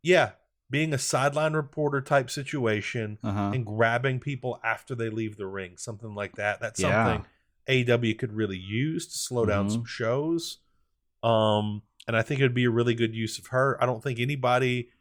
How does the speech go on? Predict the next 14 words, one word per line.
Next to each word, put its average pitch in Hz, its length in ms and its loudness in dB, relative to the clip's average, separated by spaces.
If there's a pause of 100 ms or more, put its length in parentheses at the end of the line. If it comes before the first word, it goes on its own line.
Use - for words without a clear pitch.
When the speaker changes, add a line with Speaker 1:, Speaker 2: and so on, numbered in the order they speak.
(480)
Speaker 1:
everybody 185 260 4
in 214 80 0
Fight 202 200 4
Game 175 160 -2
Media 151 240 0
seems 131 240 -6
to 123 60 -18
think 127 220 -4
she's 113 180 -6
a 110 60 -8
terrible 120 600 -2
announcer. 110 760 -4
I 123 100 0
s-, - 160 -6